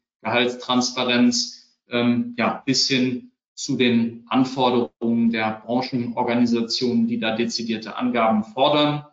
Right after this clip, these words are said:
Und vielleicht einen Ausblick auf, äh, die Corporate Governance,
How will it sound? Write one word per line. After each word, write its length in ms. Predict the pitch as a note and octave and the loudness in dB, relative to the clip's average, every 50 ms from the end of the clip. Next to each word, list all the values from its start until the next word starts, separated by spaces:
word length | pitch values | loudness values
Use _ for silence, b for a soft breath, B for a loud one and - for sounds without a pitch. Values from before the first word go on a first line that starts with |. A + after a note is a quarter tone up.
| _ _ _ _ _ _ _ _ _ _ _ _ _ _ _ _ _ _ - | _ _ _ _ _ _ _ _ _ _ _ _ _ _ _ _ _ _ 0
Und 240 | - E3+ G3 F#3+ - | 4 6 6 6 4
vielleicht 560 | - - D#3+ C#3+ C#3 C3+ C3+ C#3+ - - - | 2 2 2 2 4 2 2 0 -2 -6 -6
einen 260 | B2 B2 A#2+ A#2+ A2+ A#2 | -6 -4 -2 -2 -4 -4
Ausblick 680 | C3+ D3 D3 - - C3+ C#3 C3+ C#3 - - - _ _ _ - | -4 -4 -4 -4 -6 -4 -4 -4 -4 -4 -12 -18 _ _ _ -6
auf, 420 | A#2+ B2 B2+ B2+ - - - _ _ | -4 -4 -4 -4 -6 -14 -20 _ _
äh, 220 | - A#2 A#2+ A#2+ A#2 | -18 -10 -10 -8 -8
die 120 | A2+ A2+ | -8 -10
Corporate 440 | - B2+ B2+ B2+ B2+ A#2+ G#2+ A2 - | -8 -6 -6 -6 -4 -6 -10 -12 -2
Governance, 880 | A#2 A#2 B2 C3 C3+ C3 C3 C3 C3 C3 B2+ - - - - - _ | -2 -2 0 0 -2 -2 0 2 0 2 0 0 -2 -4 -8 -20 _